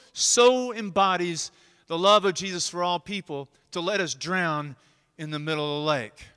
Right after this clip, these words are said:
He has called this church to be compassionate and to be faithful. And sometimes that means that he's gonna lead us to places that are dangerous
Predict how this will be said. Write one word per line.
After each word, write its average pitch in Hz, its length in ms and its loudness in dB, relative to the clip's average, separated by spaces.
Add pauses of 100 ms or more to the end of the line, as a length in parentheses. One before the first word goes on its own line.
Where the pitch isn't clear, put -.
(1200)
He 196 80 -6
has 196 140 -2
called 240 380 0
this 208 180 -2
church 185 680 -2 (720)
to 180 140 -8
be 165 100 -4
compassionate 202 960 -4 (1300)
and 185 200 -4
to 180 80 -2
be 175 140 -2
faithful. - 680 -6 (1040)
And 160 100 -10
sometimes 214 640 0
that 202 220 0
means 202 360 -4
that 180 120 -4
he's 170 180 -8
gonna 180 160 -6
lead 196 260 -4
us 226 180 -4
to 170 100 -6
places 196 480 -6
that 170 120 -10
are 156 60 -10
dangerous 202 880 -6